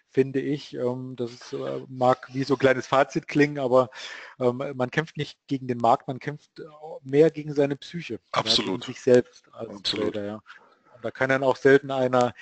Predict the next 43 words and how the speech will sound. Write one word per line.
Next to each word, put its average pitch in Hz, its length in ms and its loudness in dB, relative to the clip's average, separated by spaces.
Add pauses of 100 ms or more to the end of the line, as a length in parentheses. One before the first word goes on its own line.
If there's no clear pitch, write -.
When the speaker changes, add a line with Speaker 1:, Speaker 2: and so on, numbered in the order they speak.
(140)
Speaker 1:
helfen, 131 480 4
weil 110 160 2
man 113 260 -6
ja, 110 380 0
ähm, 117 380 -10 (640)
diese 123 280 2
genetischen 131 540 0
Strukturen, 156 540 -2
auf 117 160 -8
die 120 100 -12
ich 110 100 -12
vorhin 117 340 -2
einging, 123 600 -6
ähm, 123 480 -12
eingespielt 143 640 2
hat 110 140 -4
oftmals. 107 480 -10
Also 110 180 -12
diese 110 300 -6
Reaktionsmuster, 123 1080 0
wie 127 100 -6
geht 127 220 0
man 120 240 0
mit - 240 -8 (400)
Verlusten, 131 480 0
wie 117 80 -10
geht 123 140 0
man 120 140 -2
mit 120 240 -12
Gewinnen 139 360 -2
um? 110 220 -10
Also 110 180 -8
das 113 140 -6
sind 123 100 -12
alles 120 240 -2
Muster. 139 320 -4
Der 120 160 2
eine 131 420 2
knabbert 131 460 0
den 127 120 -6
Stift, - 440 -6
äh, 143 40 -10
runter 143 640 0